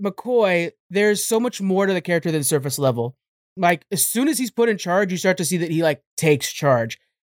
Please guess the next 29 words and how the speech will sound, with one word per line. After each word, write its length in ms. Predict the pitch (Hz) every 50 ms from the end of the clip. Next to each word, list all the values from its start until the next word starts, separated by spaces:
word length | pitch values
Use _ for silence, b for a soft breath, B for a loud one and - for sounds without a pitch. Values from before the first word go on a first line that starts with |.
| _ _ -
And 300 | 165 180 190 190 202 196
as 120 | 170 -
soon 180 | - 196 208 240
as 120 | 262 233
he 80 | - 247
cracks, 380 | - - 214 214 214 240 247 -
you 60 | 202
see 160 | - - 196
that 80 | 165 147
there's 160 | 147 170 156
a 100 | 165 160 147
ton 280 | - - - 185 196
of 100 | 202 185
emotion 340 | 180 170 170 170 160 156 151
behind 220 | 147 143 143 143
that 120 | 135 135 131
character. 420 | 135 135 131 131 - 127 120 123 - _ _ _ _ _ _ _ _ 147
Because, 400 | 151 139 - 180 170 165 160 - -
but 160 | 180 185 185
he 60 | 190
puts 180 | - 220 220 220
up 80 | 208 -
the 80 | 190
shield 320 | 151 - - 208 190 185 175
of, 180 | 160 143 147 _ _ 196 165
but 140 | 170 202 196
he's 140 | - 202 165
also, 200 | 214 226 - 233
like, 120 | 185 147